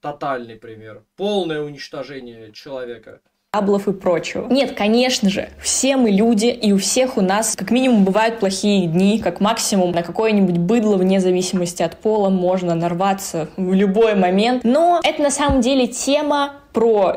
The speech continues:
Speaker 2: именно вопиющую дискриминацию мужчин, цитирую. Это тема для отдельного обширного ролика, потому что мы тут как будто бы не можем говорить о системе. И кор-, короче, короче, чтобы не занудствовать в этом легком новогоднем видео, я хочу привести вам для начала пример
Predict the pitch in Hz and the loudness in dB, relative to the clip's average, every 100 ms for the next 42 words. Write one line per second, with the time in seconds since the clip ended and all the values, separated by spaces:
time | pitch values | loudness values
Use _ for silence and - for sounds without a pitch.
0 | - 208 202 190 180 170 - 190 190 190 | 0 2 4 4 4 2 0 0 0 2
1 | 220 233 262 226 - 190 165 - 202 202 | 2 2 2 0 0 0 0 0 2 2
2 | 214 190 170 - 180 175 190 - - 277 | 2 0 -2 -4 0 2 2 0 0 0
3 | 285 - 226 196 233 226 214 220 240 269 | -2 -2 -2 2 2 2 0 -2 0 0
4 | 247 196 220 214 175 226 269 285 262 247 | 2 2 2 2 0 2 2 4 2 2
5 | 240 - 214 208 214 202 208 196 196 196 | -2 -2 0 2 2 2 2 0 0 2
6 | 170 151 - - 180 180 196 202 202 196 | 2 0 -4 -8 -4 -2 -2 -2 -2 0
7 | 240 - 196 180 185 175 180 180 180 170 | 0 0 0 0 2 2 4 2 2 2
8 | 185 190 - 247 - 330 330 294 247 226 | 2 0 -2 -6 -2 0 2 2 0 -2
9 | 202 233 233 262 285 240 - - 202 214 | -4 -2 0 2 2 2 -2 -6 -2 0
10 | 170 - - - 247 240 233 226 254 311 | 0 -2 -6 -2 2 2 2 2 2 0
11 | - 196 185 190 185 190 233 277 - 190 | 0 0 2 0 2 4 4 2 0 -2
12 | 170 175 180 190 170 165 185 285 254 180 | 0 0 0 0 0 0 0 0 2 2
13 | 233 262 240 262 254 220 196 196 302 285 | 0 0 -2 0 0 0 0 0 0 2
14 | 196 196 185 240 254 240 - 233 247 240 | 4 2 0 0 0 0 0 2 4 4
15 | 190 226 | 4 0